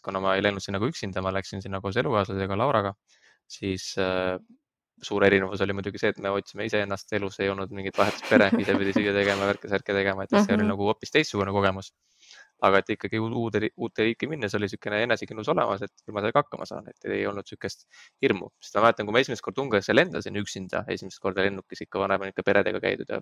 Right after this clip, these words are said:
Speaker 1: projektidega raames kuskil seltskonnaga mindud, siis ka täitsa üksinda istud viieteistaastasena lennukis, et Helsingisse minnes ma korra tuli nagu pisar silma ka, et appi, et kas ma nüüd nagu lähengi või? Et
Speaker 2: Mhm.
Speaker 1: issand, aga see on ju mingi võõras maa, ma ei tea mitte kedagi sealt ja siis kõik need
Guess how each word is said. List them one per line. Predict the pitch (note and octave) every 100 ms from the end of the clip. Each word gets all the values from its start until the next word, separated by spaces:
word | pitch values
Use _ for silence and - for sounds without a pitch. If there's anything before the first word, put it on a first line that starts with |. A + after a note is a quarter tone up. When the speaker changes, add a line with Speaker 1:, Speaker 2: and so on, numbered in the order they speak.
| -
Speaker 1:
projektidega | A2 A2+ G2+ G2 F#2+
raames | G2 F#2+ -
kuskil | G#2 - G2+ -
seltskonnaga | G#2+ - G2 F#2+
mindud, | G2 F#2+
siis | G#2+ -
ka | F#2+ - - - -
täitsa | G2+ G#2 G2
üksinda | F#2+ - G2 F#2
istud | F#2+ G2 G#2
viieteistaastasena | G2+ G2 - G2 G2 F#2+ F#2+
lennukis, | G2+ G#2 - - -
et | A2
Helsingisse | G#2+ G#2 G2 -
minnes | - G2 G#2
ma | G2
korra | A2
tuli | G2+ G2
nagu | G2
pisar | A#2+ A#2+ G2
silma | A2 G#2+
ka, | A2+
et | G#2+ A2
appi, | - F2 - - -
et | -
kas | - G#2
ma |
nüüd | G2 G2
nagu | F#2
lähengi | A2 C#3 F#2+ F2+ D#2+
või? | E2+ - - - -
Et | -
Speaker 2:
Mhm. | G3+ A3+
Speaker 1:
issand, | B2 - - F2 F2
aga | F#2
see | A2 A2
on |
ju | G#2
mingi | G2
võõras | G2+ B2+ C#3+ G2+ F2+ A2
maa, | A2
ma | F#2+
ei | G2
tea | - G#2+
mitte | A2 _ -
kedagi | - B2+ - F2+ F2+
sealt | F#2+ G2 F#2+ -
ja | G2
siis | G2+ -
kõik | B2
need | A#2